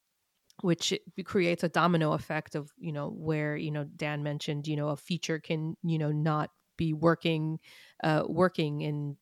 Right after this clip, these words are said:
be-, because maybe the, something was cut out earlier because that fell through the cracks because people were in silos. So it, I, I think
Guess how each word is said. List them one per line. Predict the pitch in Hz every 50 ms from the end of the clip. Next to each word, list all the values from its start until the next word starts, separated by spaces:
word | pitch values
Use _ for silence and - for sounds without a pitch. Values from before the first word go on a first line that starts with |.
| _
be-, | - 170 -
because | - 170 160 - - 160 143 147
maybe | 160 156 147 151 156 156
the, | 147 156 156 151 151 151 147 151 - - - - 160 160 175 - _ -
something | - - 170 156 - 165 160
was | 151 156 -
cut | - - 180 160
out | 165 165 160 - -
earlier | 175 180 180 165 151 147 147 143
because | - 151 - - 156 147 139 - -
that | 151 156 156 -
fell | - - - -
through | - 160 151
the | 156 151
cracks | - - 156 156 175 - - - -
because | 170 - - 175 165 -
people | - 170 165 - 175
were | 165 170 175
in | 175 180 180
silos. | - 240 208 - - 92 - - - - - - - -
So | - 220 208 185 - - - - -
it, | - - - - - 220 - -
I, | 196 190 - -
I | 196 185
think | - - 214 214 208 -